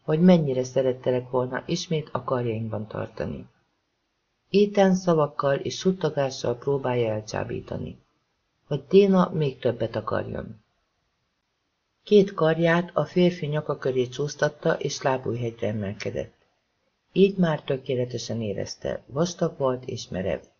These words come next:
Már nem a hasánál lüktetett, hanem ott, ahol sokkal, de sokkal kellemesebb.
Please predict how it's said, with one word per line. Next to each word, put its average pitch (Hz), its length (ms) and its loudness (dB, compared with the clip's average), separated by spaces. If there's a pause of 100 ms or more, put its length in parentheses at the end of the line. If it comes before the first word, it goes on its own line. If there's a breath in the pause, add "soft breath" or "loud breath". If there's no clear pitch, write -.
(640)
Már 165 260 2
nem 180 180 6
a 165 40 4
hasánál 139 580 -2
lüktetett, 127 580 -2
hanem 127 380 -6
ott, - 320 -4 (440)
ahol 139 220 0
sokkal, 170 500 2
de 131 120 -4
sokkal 123 480 -2
kellemesebb. 92 840 -6